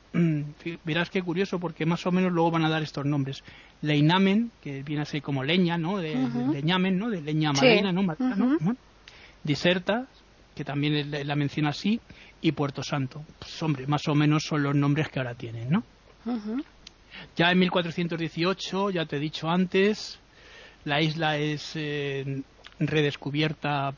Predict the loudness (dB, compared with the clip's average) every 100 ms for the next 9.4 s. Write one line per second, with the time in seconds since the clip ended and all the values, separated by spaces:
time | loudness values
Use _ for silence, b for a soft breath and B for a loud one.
0 | -6 -6 -6 -4 -4 -2 -2 -2 0 2
1 | 2 -2 -4 -2 -2 -2 -4 2 2 2
2 | -4 -4 0 4 4 4 2 B B B
3 | -6 -2 0 -2 -4 -8 -6 -2 2 4
4 | 4 2 0 2 2 0 -2 -2 -2 -2
5 | -4 -2 -4 -4 -2 -4 -4 -6 -6 -8
6 | -6 -6 -6 -8 -2 0 0 0 -4 -8
7 | -8 -8 -8 -6 -2 -2 -2 -2 -2 0
8 | 2 4 4 4 4 2 -2 -6 -6 -4
9 | -6 -6 -8